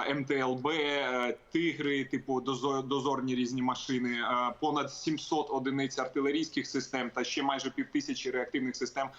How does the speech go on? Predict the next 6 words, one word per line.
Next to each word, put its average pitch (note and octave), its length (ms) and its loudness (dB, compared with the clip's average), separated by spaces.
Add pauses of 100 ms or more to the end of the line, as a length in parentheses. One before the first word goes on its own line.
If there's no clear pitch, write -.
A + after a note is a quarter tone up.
(240)
залпового C#3+ 520 2
вогню. C3+ 340 0
На A#2+ 100 2
противагу C3+ 560 0
Бахмутському, B2+ 680 -2
де B2+ 240 -2